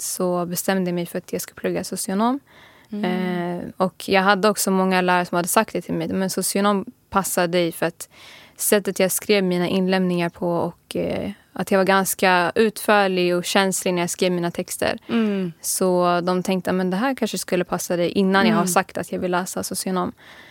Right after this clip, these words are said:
Speaker 1: Ehm, och, eh, jag hade faktiskt en lärare som, eh, heter Kristina, min svenska lärare. Hon, eh, rekommenderade mig inte att läsa socionomprogrammet.
Speaker 2: Mhm.
Speaker 1: Så jag hade liksom båda sidorna.
Speaker 2: <laughs>
Speaker 1: Kör, kör inte.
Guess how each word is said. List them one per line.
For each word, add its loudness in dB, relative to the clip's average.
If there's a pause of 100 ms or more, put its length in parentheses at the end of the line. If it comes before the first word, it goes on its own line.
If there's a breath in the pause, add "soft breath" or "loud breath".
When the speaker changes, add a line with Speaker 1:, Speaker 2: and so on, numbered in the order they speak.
(280 loud breath)
Speaker 1:
Ehm, -4
och, -2
eh, 2
jag 4
hade 4
faktiskt 0
en 4
lärare 4
som, -2
eh, -4
heter -6
Kristina, -2
min 0
svenska -2
lärare. 0
Hon, 0
eh, -2 (160)
rekommenderade -2
mig -2
inte -2
att -2
läsa -2
socionomprogrammet. -2 (220 loud breath)
Speaker 2:
Mhm. -6
Speaker 1:
Så 0
jag 6
hade 4
liksom 0
båda 2
sidorna. 4
Speaker 2:
<laughs> 0
Speaker 1:
Kör, 4
kör 4
inte. 2